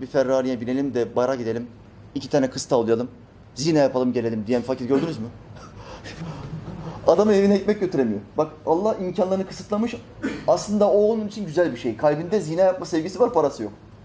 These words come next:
İmkan verse Allah gidecek, zina yapacak, uyuşturucu içecek, kumar oynayacak. Ama Allah imkan vermiyor. Ona ver-, verdiği fakirlikle onu cennete sü-, sürüklüyor.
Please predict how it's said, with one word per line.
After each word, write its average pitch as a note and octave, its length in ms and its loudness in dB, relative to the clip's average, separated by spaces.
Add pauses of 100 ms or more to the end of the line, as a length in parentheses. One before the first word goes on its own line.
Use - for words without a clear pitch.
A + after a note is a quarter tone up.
(920)
İmkan A3+ 460 4
verse G3+ 240 4
Allah G3+ 220 4
gidecek, A3+ 320 -4
zina G3+ 200 0
yapacak, A#3+ 300 0
uyuşturucu G#3 420 -4
içecek, A#3 340 -6 (540)
kumar G#3 200 6
oynayacak. C#3 320 2 (580)
Ama G#3+ 180 6
Allah G3+ 280 4
imkan G#3+ 460 2
vermiyor. A3+ 380 2 (240)
Ona G3 280 0
ver-, A#3 260 2 (220)
verdiği G3 420 2
fakirlikle A3+ 560 -2
onu A#3 160 0
cennete A3+ 260 0
sü-, - 280 -16
sürüklüyor. B2 580 -6